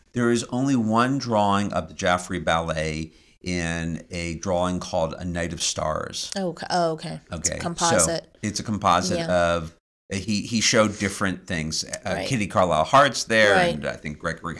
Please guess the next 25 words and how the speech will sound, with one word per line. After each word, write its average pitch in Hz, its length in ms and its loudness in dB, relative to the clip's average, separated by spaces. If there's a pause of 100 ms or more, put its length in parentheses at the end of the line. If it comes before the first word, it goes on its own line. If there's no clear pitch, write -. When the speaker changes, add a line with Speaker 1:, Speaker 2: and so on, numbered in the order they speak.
Speaker 1:
Hines 117 560 2
and 80 160 -6 (420)
Eli 101 300 4
Wallach 85 460 2
and 80 100 -4
Ann 76 220 -6
Jackson. 117 480 0
I 90 140 -4
mean, 92 120 0
it's 113 140 -4
a 139 40 -4
really, 196 280 -2
it's - 320 -10
a - 80 6
crazy 262 260 4
Speaker 2:
<laughs> - 120 6
Speaker 1:
collection. - 380 0 (400)
It - 40 -6
was 123 120 2
a 120 60 -2
special 117 380 2
event 90 320 -2
that 78 80 0
was 80 100 -6
happening 87 500 -2